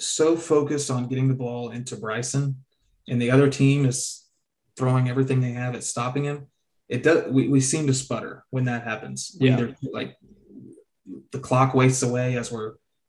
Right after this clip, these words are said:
Speaker 1: considering whether to throw it into him, but they're double teaming him. Um, or we give it to him and there, there's, like, a double already there.
Speaker 2: Yeah.
Speaker 1: Um, or we give it to him and he's getting doubled and he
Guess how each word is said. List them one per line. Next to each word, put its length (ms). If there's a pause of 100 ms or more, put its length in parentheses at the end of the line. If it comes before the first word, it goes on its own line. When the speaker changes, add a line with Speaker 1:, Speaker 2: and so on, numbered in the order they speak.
(160)
Speaker 1:
considering 600
whether 200
to 60
throw 220
it 80
into 220
him, 180
but 120
they're 100
double 300
teaming 320
him. 260 (500)
Um, 320
or 180
we 100
give 200
it 100
to 220
him 240
and 140
there, 240 (160)
there's, 280
like, 160
a 80
double 320
already 260
there. 500 (220)
Speaker 2:
Yeah. 180
Speaker 1:
Um, 160 (760)
or 480
we 80
give 140
it 60
to 160
him 100
and 100
he's 180
getting 220
doubled 320
and 80
he 200